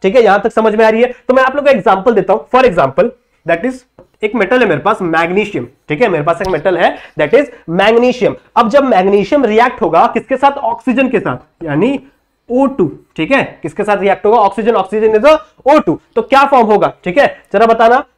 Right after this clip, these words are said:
क्या form होगा, आप लोगों को पता ही है हमेशा क्या form होगा,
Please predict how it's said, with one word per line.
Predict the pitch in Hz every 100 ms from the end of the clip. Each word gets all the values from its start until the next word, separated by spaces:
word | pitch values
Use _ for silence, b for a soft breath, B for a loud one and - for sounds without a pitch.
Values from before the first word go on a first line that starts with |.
| -
क्या | 240
form | 233 247
होगा, | 240 226
आप | 233
लोगों | 240
को | 240
पता | 226
ही | 240
है | 233 - _ _ _ _ _ _ _ _ _ _ _
हमेशा | 170 185 185 226
क्या | 220
form | 214 226
होगा, | 220 214